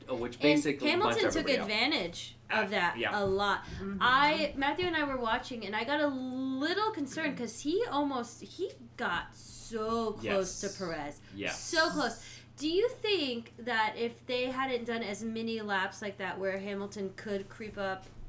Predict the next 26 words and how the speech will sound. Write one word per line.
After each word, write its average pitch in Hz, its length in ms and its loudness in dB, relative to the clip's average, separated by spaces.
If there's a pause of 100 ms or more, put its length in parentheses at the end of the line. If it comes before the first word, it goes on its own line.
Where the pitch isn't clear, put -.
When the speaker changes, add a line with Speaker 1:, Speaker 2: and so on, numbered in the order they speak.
(540)
Speaker 2:
it 214 160 -2
would 196 120 -4
have 190 120 -4
been 190 140 -6
a 180 60 -6
different 185 420 -6 (680)
race? 208 680 -2 (140)
Speaker 1:
<sighs> - 120 -18
I 269 160 2
Speaker 2:
'Cause, 302 200 4
Speaker 1:
think 311 120 6
Speaker 2:
I - 20 6
mean, 311 140 4
he 339 260 2
used 233 500 -2
it - 200 -6 (120)
very 190 520 -2
much 185 260 -6
to 202 80 -6
his 180 100 -6
advantage. 175 420 -4
Because 233 220 0
by 233 160 0
that 302 200 2
point, 269 340 -2
Perez, 269 600 0